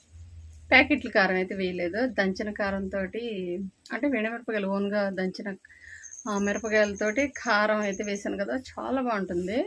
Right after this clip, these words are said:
ఇంకా నాటుకోడి పులుసులకి అయితే ఇంకా చాలా బాగుంటుంది అనమాట. ఇప్పుడైతే చూపిస్తాను చూడండి. ఇప్పుడైతే ఇందులో ఉప్పు, కారాలు, అలాగే మసాలాలు ఇవన్నీ వేసాను కదా. వేసిన తర్వాత అయితే చూడండి ఎలా ఉందో.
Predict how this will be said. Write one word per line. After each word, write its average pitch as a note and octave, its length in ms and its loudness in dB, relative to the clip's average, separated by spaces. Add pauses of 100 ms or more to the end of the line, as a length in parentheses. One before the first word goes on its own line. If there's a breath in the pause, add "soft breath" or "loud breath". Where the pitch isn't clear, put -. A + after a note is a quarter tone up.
ఇంకా B3 200 0
నాటుకోడి G3+ 560 0
పులుసులకి F#3+ 500 -6
అయితే G3+ 120 -8
ఇంకా - 220 -6
చాలా G3 260 -6
బాగుంటుంది F3 400 -4
అనమాట. D#3+ 260 -2 (720 loud breath)
ఇప్పుడైతే B3+ 320 0
చూపిస్తాను C4 680 0
చూడండి. F#3 640 -4 (720)
ఇప్పుడైతే B3 280 0
ఇందులో C4 280 6
ఉప్పు, A#3+ 400 2
కారాలు, F#3+ 580 0
అలాగే G3 400 4
మసాలాలు F#3 880 2
ఇవన్నీ F#3+ 600 4
వేసాను F#3+ 500 2
కదా. G#3+ 140 2
వేసిన A3+ 460 0
తర్వాత F#3+ 400 -2
అయితే A3+ 380 0
చూడండి F#3 520 -2
ఎలా F3+ 220 0
ఉందో. F3 260 2